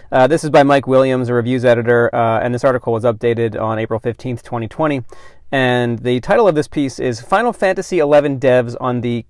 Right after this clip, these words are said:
quote, "Huge Hurdles of Working on an Eighteen-Year-Old M M O." As Final Fantasy eleven moves towards its twentieth anniversary, the team behind the classic M M O considers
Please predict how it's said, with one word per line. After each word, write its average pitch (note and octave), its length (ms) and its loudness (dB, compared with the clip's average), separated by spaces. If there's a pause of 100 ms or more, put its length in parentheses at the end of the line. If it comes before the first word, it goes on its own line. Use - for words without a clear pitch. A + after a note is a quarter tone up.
quote, B2+ 340 0
"Huge G#3 340 -8
Hurdles D3 480 0 (340)
of A#2+ 140 -2
Working C#3 320 0
on A#2 80 0
an A2+ 100 -2
Eighteen-Year-Old C3+ 840 -2 (340)
M A2+ 180 -6
M G#2+ 140 -6
O." G2+ 240 -4 (260)
As A#2+ 140 -8
Final D3+ 220 2
Fantasy D#3 320 -2
eleven C3+ 260 2
moves C3 220 -2
towards B2+ 260 -2
its - 140 -10
twentieth C#3+ 420 -6
anniversary, A2 560 -4
the A2 80 -8
team E3 320 -6
behind C#3+ 320 -4
the C3 60 -8
classic E3+ 400 -4
M D#3+ 80 0
M D3+ 80 -2
O C3 240 0
considers A#2+ 640 -8